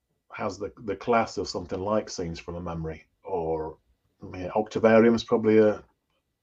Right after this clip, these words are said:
an arguable one 'cause it's probably, you know, eighty percent of stuff on there is great. Um, but yeah, I think just, you just want a classic Dream Theater album that's just got, yeah,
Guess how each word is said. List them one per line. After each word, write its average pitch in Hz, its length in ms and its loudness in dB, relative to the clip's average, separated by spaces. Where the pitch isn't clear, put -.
an 104 140 -6
arguable 110 420 0
one 117 220 0
'cause - 220 -10
it's - 80 -16
probably, 90 400 -8
you 87 120 -10
know, 82 180 -10
eighty 98 200 -6
percent 90 260 -8
of - 80 -14
stuff - 180 -8
on 90 80 -4
there 90 80 -4
is 85 100 -6
great. 110 460 2
Um, 90 580 -4
but 123 180 0
yeah, 151 180 2
I - 60 -4
think 165 220 -2
just, - 340 -6
you 113 80 -8
just 147 180 -2
want - 120 4
a - 40 -4
classic 85 360 -4
Dream 95 260 2
Theater 95 380 0
album 85 260 -4
that's 82 140 -6
just - 240 -8
got, - 240 0
yeah, 78 280 0